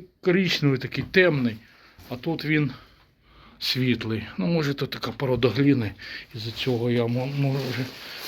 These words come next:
щось і наплутав. Ну, як наш сучасний. Ну, ковані з двох сторон петлі. І тут аж щось таке цікаве було.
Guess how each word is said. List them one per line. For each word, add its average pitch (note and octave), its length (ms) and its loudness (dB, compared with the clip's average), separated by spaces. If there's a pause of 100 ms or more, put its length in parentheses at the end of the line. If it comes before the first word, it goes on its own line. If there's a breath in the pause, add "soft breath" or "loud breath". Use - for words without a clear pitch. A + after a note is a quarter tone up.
щось C3 260 2
і B2+ 40 2
наплутав. B2 640 0 (1500 loud breath)
Ну, G#2+ 240 -4 (720 loud breath)
як B2 140 4
наш C3+ 220 4
сучасний. - 840 -4 (1200 soft breath)
Ну, C#3+ 260 0 (140)
ковані C3+ 560 6 (800 loud breath)
з A2 120 -6
двох A#2 180 -2
сторон C3 440 0
петлі. A2+ 560 -4 (4000 loud breath)
І - 180 -2
тут D#3 220 2
аж D3 100 2
щось - 280 0
таке C3+ 280 -4
цікаве B2+ 580 0
було. B2 460 0